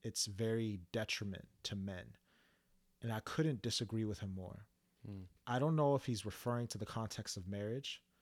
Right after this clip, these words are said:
Speaker 1: but if he wasn't, I thi-, I just think, <sighs> I can't help but find, like, see how wrong that is.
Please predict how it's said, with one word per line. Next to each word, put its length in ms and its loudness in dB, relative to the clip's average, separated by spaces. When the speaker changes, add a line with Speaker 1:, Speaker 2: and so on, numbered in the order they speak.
Speaker 1:
but 100 2
if 100 -2
he 100 2
wasn't, 600 2
I 80 -2
thi-, 300 -4
I 80 0
just 240 -2
think, 140 -4
<sighs> 220 -16
I 80 -6
can't 220 -2
help 180 2
but 100 -4
find, 360 -4
like, 280 -6
see 160 -2
how 120 2
wrong 320 0
that 120 -4
is. 160 -16